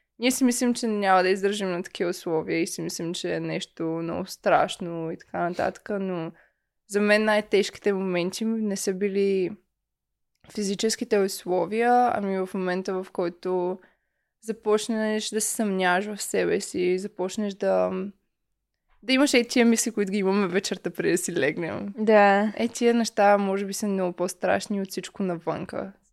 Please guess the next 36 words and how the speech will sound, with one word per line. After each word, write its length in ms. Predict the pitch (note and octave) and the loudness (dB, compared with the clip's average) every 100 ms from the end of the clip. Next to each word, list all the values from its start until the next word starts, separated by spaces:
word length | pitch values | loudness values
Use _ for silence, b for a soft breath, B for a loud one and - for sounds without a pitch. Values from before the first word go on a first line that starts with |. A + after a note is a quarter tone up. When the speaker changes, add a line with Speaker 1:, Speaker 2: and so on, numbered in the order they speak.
| _ | _
Speaker 1:
Всичко, 420 | G#3 G#3 - G#3 | -20 -16 -6 -4
което 260 | G3+ G3+ G3+ | -2 -2 -2
ни 60 | G3+ | -4
се 120 | G#3 | -6
случва 680 | - F#3+ F#3 - G3 F#3+ G3+ b b _ _ _ | -8 -10 -10 -2 2 2 -2 b b _ _ _
около 340 | G#3 - G#3+ G3+ | -12 -2 0 4
нас, 720 | G3+ G3 A#3 A#3+ - - - _ C4 D#4+ | 4 4 2 -2 -6 -8 -14 _ _ -20
не 380 | G3+ G3+ G3+ G3+ | -18 -16 -10 -4
мисля, 220 | G#3 A#3 | -2 -2
че 140 | A3+ G#3+ | -2 0
може 240 | F#3 F#3+ | 0 0
да 40 | |
ни 80 | F#3 | -4
повлияе 420 | F#3 F3 F3+ F#3+ | -6 -4 0 2
така, 240 | G3 - F3+ | 0 -2 -2
както 400 | F#3+ G3 - F#3+ | -2 -4 -6 -4
ние 320 | F#3+ F#3 E3+ | 0 0 -2
си 160 | - F#3 | -4 -4
влияем 800 | F3 E3 D#3+ E3 E3 E3 - - | -2 2 2 2 0 -4 -8 -8
вътрешно 920 | F3+ F3+ - F3+ G3+ F3 E3+ E3+ - | -4 -2 -4 -4 -4 -4 -4 -8 -10
на 240 | F#3+ F#3 G3 | -10 -6 -4
Speaker 2:
Себе 180 | F#3+ G#3+ | 0 0
си, 80 | |
Speaker 1:
начин. 240 | G3+ G#3 G#3+ | 2 0 4
Speaker 2:
това 140 | A#3+ | 4
вътрешно 400 | A3 A#3+ B3+ G3+ | 8 6 6 8
Speaker 1:
Да. 160 | F#3+ F#3 | 8 8
Speaker 2:
гласче, 320 | A3 G#3 G#3+ | 6 6 2
което 240 | G#3 G#3+ G#3+ | 4 2 2
ти 100 | A3+ | 0
говори 480 | G3+ G#3+ G3+ G#3 G#3+ | 2 4 4 6 2
против 400 | - - G#3+ - | -2 -6 -6 -4
теб 260 | - G3+ | 0 0
самия. 680 | - G#3+ G#3 G#3 G3+ G3+ G#3+ - | 2 0 2 4 4 4 0 -8
Speaker 1:
Да, 440 | G#3+ G#3+ G3+ A#3 | 2 6 6 4
и 300 | - C#4 - | 2 0 -2